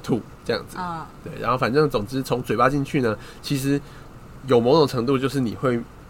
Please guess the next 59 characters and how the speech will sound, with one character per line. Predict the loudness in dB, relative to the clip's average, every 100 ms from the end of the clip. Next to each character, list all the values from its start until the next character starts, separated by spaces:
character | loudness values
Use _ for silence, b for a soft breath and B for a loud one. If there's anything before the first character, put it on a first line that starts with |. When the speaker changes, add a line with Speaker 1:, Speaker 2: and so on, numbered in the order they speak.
| -20 -4
Speaker 1:
挖 | 0 0
不 |
到、 | 2 2 2
戳 | 4 4
不 | 6
到 | 6
喉 | 4 2
咙 | -2
的 | -6
底 | -8 -10
端。 | -6 -6 -8 -16 -10
Speaker 2:
我 |
觉 | -8
得 |
你 | -6
有 | -6
可 | -6
能 | -8
戳 | -8 -6
到 | -2 -2
错 | -4 -10
的 | -8
地 | -8
方， | -6 -6
反 | -6
正 | -6
也 | -4
验 | -6 -8
不 |
出 | -8
来。 | -6
Speaker 1:
你 |
就 | 2 4
是， | 4 0 2
对， | 4 4
你 | 4
只 | 2 2
是 | 0 -2
戳 | 4 4
到 |
上 | 8 6
颚， | 6 2 2 0
或 | 4
者 | 6
是 | 4
你 | 2
就 | 2
是 | 2
被 | 4 2
舌 | 4
头 | 4
挡 | 6 4
住， | 2
你 | 0
只 | 0
戳 | 0 4
到 | 6
舌 | 4 0
头， | 0